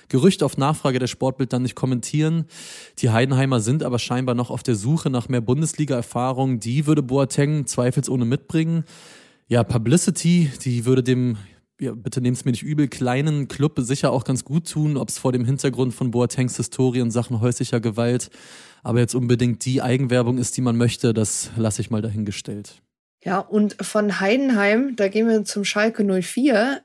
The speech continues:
Speaker 2: Marcelo Bielsa, der sollte nämlich laut, äh, Kicker bei Schalke null vier als Frank Kramer Nachfolge im Gespräch gewesen sein.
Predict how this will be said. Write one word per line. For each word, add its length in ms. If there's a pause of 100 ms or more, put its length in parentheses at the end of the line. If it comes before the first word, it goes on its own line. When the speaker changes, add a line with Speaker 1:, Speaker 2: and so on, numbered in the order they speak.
Speaker 2:
Marcelo 880
Bielsa, 560
der 160
sollte 300
nämlich 220
laut, 260
äh, 420
Kicker 600
bei 240
Schalke 400
null 140
vier 480
als 360
Frank 380
Kramer 460
Nachfolge 680
im 140
Gespräch 460
gewesen 420
sein. 380